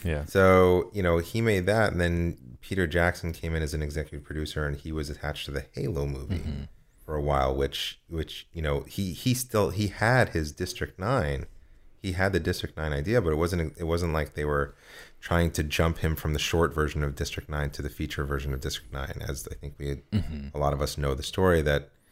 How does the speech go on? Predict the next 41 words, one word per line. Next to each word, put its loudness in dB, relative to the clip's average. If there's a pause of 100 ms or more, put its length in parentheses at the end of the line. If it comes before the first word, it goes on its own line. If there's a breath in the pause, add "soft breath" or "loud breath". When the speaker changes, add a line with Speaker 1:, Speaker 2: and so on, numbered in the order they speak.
(320 soft breath)
Speaker 2:
you -4
know, 2
that 0
came, -2 (160)
that -4
basically -6
came -8
together -4
as, -6
like, -4
a -8
gift -8
from -12
Peter -6
Jackson -2
once, -8 (100)
once -8
Halo -2
fell -6
apart. -8
Speaker 1:
Yeah. -6 (180)
Speaker 2:
But 4
with 6
other 4
films 2
like -2
The -4
Raven, 2 (600)
where 0
it 4
was 2
like, 0
"Okay, 0 (180)
we, -4
you 0
know, 0
somebody 0
needs -2
to -8
buy 2
this, -2